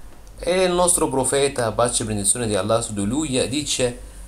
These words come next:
"Allah sarà contento di coloro che cercano di fare il loro lavoro in modo perfetto." L'amore della patria e della religione richiedono lo sforzo, il sudore, il lavoro e la produzione.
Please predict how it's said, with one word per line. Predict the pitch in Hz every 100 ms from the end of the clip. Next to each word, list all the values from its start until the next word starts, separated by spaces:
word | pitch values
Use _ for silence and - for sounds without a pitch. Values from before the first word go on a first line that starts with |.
| -
"Allah | 107 98 113 151 151
sarà | - 120 135 147 -
contento | 120 117 113 165 131
di | 101 101
coloro | - 113 135 143 131
che | - 98 90 87
cercano | 139 131 120
di | 110
fare | 101 - 151 156 147
il | 113
loro | 117 127 123
lavoro | 113 107 156 165 156
in | 117 117
modo | 120 127 131 -
perfetto." | - 127 - - - - - - - - - - - - - - -
L'amore | 147 180 233 220 170 147
della | 131 113 104
patria | 131 131 135 135
e |
della | 107 98 98
religione | 101 110 107 120 156 151 123
richiedono | 110 - 135 135 127 120 107
lo | 90
sforzo, | - 165 131 - - 80
il | -
sudore, | 87 113 139 135 127
il | 101
lavoro | 87 98 143 143 120
e | 120
la | 131
produzione. | 120 123 131 - 95 -